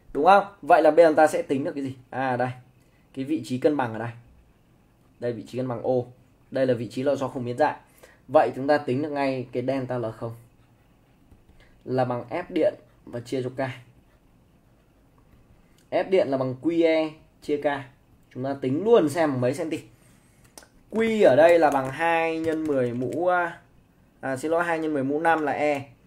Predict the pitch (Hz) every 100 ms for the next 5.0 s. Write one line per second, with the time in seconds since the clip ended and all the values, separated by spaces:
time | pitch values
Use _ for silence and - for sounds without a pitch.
0 | _ _ 147 151 147 143 165 156 135 127
1 | 120 117 127 143 135 127 113 143 - -
2 | _ 120 127 - _ _ - 127 127 123
3 | 123 123 113 - _ _ _ _ _ _
4 | _ 147 139 139 143 135 123 117 110